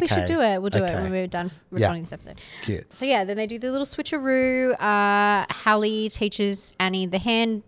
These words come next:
Speaker 2: vice versa. I'm gonna
Speaker 1: Yeah.
Speaker 2: do this the rest of the podcast. Um, and then they do the map of each other's house so that they know, like, where the other one is supposed to be walking around and then who is in their lives.
Speaker 1: Who's what?
Speaker 2: Yeah, who's who. Like,
Speaker 1: Yeah.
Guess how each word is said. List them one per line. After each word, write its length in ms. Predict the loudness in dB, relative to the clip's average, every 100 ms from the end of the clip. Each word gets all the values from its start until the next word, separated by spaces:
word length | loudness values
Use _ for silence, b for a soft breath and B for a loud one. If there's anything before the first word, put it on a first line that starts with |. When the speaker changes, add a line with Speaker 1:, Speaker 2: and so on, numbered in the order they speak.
| _ _ b b b b
Speaker 2:
vice 280 | 2 4 4
versa. 580 | 2 2 6 8 8 6
I'm 240 | -2 -6
gonna 200 | -2 0
Speaker 1:
Yeah. 40 | -2
Speaker 2:
do 100 | -4
this 200 | -4 -6 -12 _ _ -4
the 100 | -2
rest 340 | -2 -4 -8
of 80 | -8
the 0 | -8
podcast. 400 | -4 -2 -2 -4 -14 B B -16 -2
Um, 480 | 2 4 2 0 -4 -2
and 100 | 0
then 80 | 2
they 180 | 0 -2 _ -14 -8 -2
do 160 | 0
the 80 | 2
map 300 | 2 0 0
of 120 | 0
each 160 | 0 0
other's 220 | -2 -2
house 380 | -2 -2 -2 -6
so 160 | -4
that 100 | -2
they 100 | -2
know, 360 | -4 -4 -6 -6
like, 200 | -6 -2
where 100 | -2
the 100 | 0
other 140 | -2 -2
one 160 | -6
is 80 | -8
supposed 220 | -6 -8
to 80 | -6
be 20 |
walking 260 | -8 -8 -6
around 440 | 0 4 4 2 0
and 100 | -4
then 120 | -4
who 540 | -2 -2 -2 -2 -6 -8 _ -4
is 140 | -2
in 100 | -2
their 140 | -4 -2
lives. 320 | -2 0 2
Speaker 1:
Who's 260 | 2 2
what? 340 | 0 2 2 0 -6
Speaker 2:
Yeah, 220 | -2 -2
who's 200 | -2 -4 -4
who. 100 | -4
Like, 160 | -2
Speaker 1:
Yeah. 100 | 0